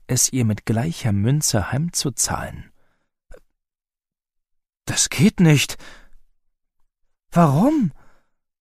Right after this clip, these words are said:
Jetzt sieht sie verwirrt drein. »Hier sieht dich doch keiner.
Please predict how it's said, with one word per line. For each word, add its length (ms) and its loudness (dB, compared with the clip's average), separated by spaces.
Jetzt 440 -2
sieht 200 2
sie 160 2
verwirrt 540 0
drein. 480 -6
»Hier 200 2
sieht 240 2
dich 140 4
doch 200 0
keiner. 480 2